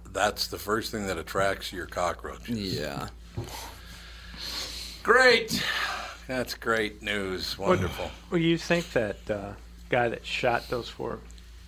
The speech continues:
Speaker 3: or six people, his dad should be
Speaker 1: Yes, because
Speaker 3: held
Speaker 1: his da-,
Speaker 3: liable,
Speaker 1: his
Speaker 3: too.
Speaker 1: dad gave him his guns
Speaker 3: Guns
Speaker 1: back.
Speaker 3: back, right.
Speaker 1: What are you doing?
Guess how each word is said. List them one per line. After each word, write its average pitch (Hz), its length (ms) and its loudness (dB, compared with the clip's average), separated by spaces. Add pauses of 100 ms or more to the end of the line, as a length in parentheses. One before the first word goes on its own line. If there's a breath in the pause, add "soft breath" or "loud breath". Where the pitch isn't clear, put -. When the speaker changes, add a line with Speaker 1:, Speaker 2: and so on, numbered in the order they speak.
Speaker 3:
or 113 140 -6
six - 340 -2
people, 117 380 -4 (460 loud breath)
his 123 340 0 (140)
dad 117 340 4
should - 280 -10
be 110 280 -6 (540)
Speaker 1:
Yes, 110 340 4
because 127 260 4
Speaker 3:
held 113 100 4
Speaker 1:
his 110 80 -6
da-, 110 60 0
Speaker 3:
liable, 113 360 -2
Speaker 1:
his - 100 -4
Speaker 3:
too. 123 80 6
Speaker 1:
dad 214 320 4
gave 180 260 8
him 185 120 0
his 165 160 4
guns 180 240 6 (160)
Speaker 3:
Guns 127 60 -4
Speaker 1:
back. 104 420 2
Speaker 3:
back, - 40 -10
right. 123 220 0 (180)
Speaker 1:
What 233 140 -2
are 233 40 6
you 226 120 2
doing? 160 600 4